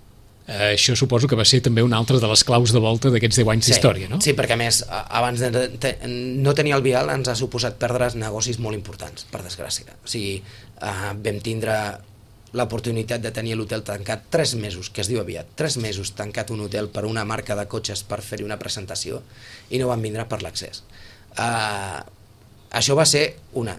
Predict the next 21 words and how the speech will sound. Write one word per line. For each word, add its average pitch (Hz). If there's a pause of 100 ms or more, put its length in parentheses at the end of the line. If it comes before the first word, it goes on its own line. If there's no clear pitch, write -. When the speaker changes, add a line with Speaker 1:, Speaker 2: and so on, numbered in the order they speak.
Speaker 2:
Després 117
va 131
haver-hi 127
una 127
segona 135
marca 160
que 127
també 113
uns 101
quaranta-cinc 107
dies 120
per 110
l'hotel 110
i 113
per 120
ells, 139
per 110
lo 104
mateix, 107
es 113
va, 62